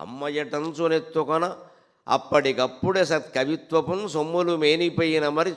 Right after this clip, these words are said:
చొక్కగనీయవు మాతృసేవలో." అమ్మ అని అనగానే, జగన్మాత అని అనగానే, రమణ మహర్షి అని అనగానే, భగవంతుడు అనగానే మీకు అందరికీ మేము ఏమనిపిస్తుందంటే మేము ఏదో దివ్య పురుషులం అనిపిస్తుంది. అసలు దేవుణ్ణి గురించి చెబుతున్నాడు, దేవుణ్ణి గురించి చెబుతున్నాడు అనేసరికి సరిగ్గా ఏ చెట్టు కిందైనా ఈ దేశంలో కళ్ళు మూసుకుని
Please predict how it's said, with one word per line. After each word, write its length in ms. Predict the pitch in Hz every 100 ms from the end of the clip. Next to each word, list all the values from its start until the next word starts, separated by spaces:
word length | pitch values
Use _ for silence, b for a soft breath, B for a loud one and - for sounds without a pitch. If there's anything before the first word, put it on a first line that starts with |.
| 147
చొక్కగనీయవు 880 | 131 170 160 160 156 147 139 143 165
మాతృసేవలో." 1040 | 139 139 - 151 120 135 127 117 104 87
అమ్మ 260 | 85 110 135
అని 260 | 143 139
అనగానే, 520 | 120 127 127 131 143
జగన్మాత 580 | 127 123 131 135 135 131
అని 220 | 131 131
అనగానే, 440 | 120 117 123 131 147 B B B
రమణ 240 | 104 123 139
మహర్షి 500 | 139 131 131 135 139
అని 120 | 127
అనగానే, 400 | 120 123 135 147
భగవంతుడు 640 | 120 123 135 139 120 139
అనగానే 480 | 139 120 123 131 147
మీకు 220 | 135 117
అందరికీ 360 | 123 127 135 139
మేము 300 | 139 127 131
ఏమనిపిస్తుందంటే 560 | 131 131 131 139 131
మేము 220 | 139 131 127
ఏదో 240 | 123 139
దివ్య 280 | 127 123 135
పురుషులం 460 | 123 135 120 135
అనిపిస్తుంది. 520 | 139 117 113 - 69 60 B B B
అసలు 180 | 113 120
దేవుణ్ణి 380 | 117 127 135 139
గురించి 300 | 135 131 131
చెబుతున్నాడు, 380 | 120 135 135
దేవుణ్ణి 360 | 127 127 131 135
గురించి 320 | 131 135 127
చెబుతున్నాడు 340 | 127 131 135 135
అనేసరికి 300 | 131 147 123
సరిగ్గా 320 | 131 123 143
ఏ 220 | 127 135
చెట్టు 300 | 127 131 135
కిందైనా 360 | 131 135 139 147
ఈ 140 | 135
దేశంలో 420 | 123 123 135 139
కళ్ళు 260 | 131 123 135
మూసుకుని 420 | 139 131 151